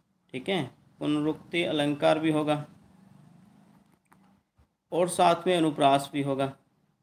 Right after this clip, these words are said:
ठीक है। ये देख सकते हैं द, द, है ना, क।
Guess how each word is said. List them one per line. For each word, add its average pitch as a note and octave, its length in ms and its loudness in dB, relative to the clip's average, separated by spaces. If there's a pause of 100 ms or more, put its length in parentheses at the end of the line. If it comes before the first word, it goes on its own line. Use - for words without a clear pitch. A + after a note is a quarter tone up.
(1080)
ठीक D3 80 -10
है। E3+ 80 -4
ये D#3 140 0
देख D3 200 -4
सकते C#3 280 -8
हैं C3+ 160 -4
द, C3+ 40 -2
द, C3+ 520 0 (1200)
है D#3+ 60 -10
ना, G3 120 -6
क। C#3+ 360 -2